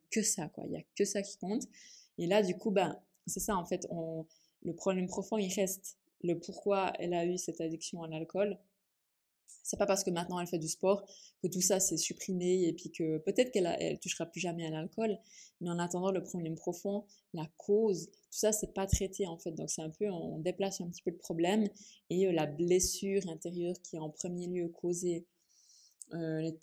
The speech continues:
les, l'alcool, le T C A ou quoi, mais ça, ça a pas été guéri. Donc en fait, on change de pansement, on change juste la gueule du pansement, quoi.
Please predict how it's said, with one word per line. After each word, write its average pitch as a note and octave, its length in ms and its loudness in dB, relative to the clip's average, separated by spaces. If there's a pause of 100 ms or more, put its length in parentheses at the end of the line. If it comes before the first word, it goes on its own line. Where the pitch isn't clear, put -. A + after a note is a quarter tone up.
les, E3 240 -2
l'alcool, E3+ 500 2
le E3 120 0
T D#3+ 100 -6
C E3 240 -4
A D#3 100 -4
ou D3+ 40 -4
quoi, G3 320 -2 (1120)
mais E3 120 -4
ça, G#3 140 0
ça F#3+ 140 2
a - 20 4
pas F3+ 140 4
été F#3 140 2
guéri. G3+ 320 0 (560)
Donc E3 140 -10
en E3+ 60 -4
fait, G3 180 -2
on F3 60 0
change F#3+ 240 2
de F3+ 80 4
pansement, F3 500 2
on E3+ 60 -6
change E3 240 -6
juste G3 260 -2
la D#3 160 2
gueule F3+ 240 2
du F#3 80 -4
pansement, F#3 400 -4
quoi. D3 220 -8